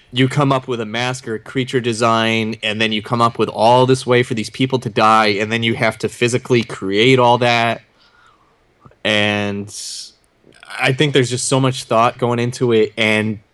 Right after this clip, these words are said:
just from being on sets and from watching, like, extras on D V Ds and everything, it seems like those are the most fun sets to be on.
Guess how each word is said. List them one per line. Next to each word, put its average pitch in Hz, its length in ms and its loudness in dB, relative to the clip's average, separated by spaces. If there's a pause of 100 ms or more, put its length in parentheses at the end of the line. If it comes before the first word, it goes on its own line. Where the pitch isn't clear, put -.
(280)
just 147 240 2
from 143 200 2
being 135 240 4
on 127 200 2
sets 123 560 -4 (120)
and 107 600 0 (1500)
from 123 220 -2
watching, 120 360 0
like, 110 260 -2
extras 117 300 -6
on 113 120 -2
D 113 160 -4
V 113 120 0
Ds 117 260 0
and 107 100 -2
everything, 107 560 -4 (500)
it - 200 0
seems 147 340 0
like 139 200 2
those 120 280 0
are 131 60 2
the 117 100 -2
most 107 300 -4
fun 113 280 -2
sets - 360 -6
to 107 100 -6
be 95 200 -6
on. 82 260 -8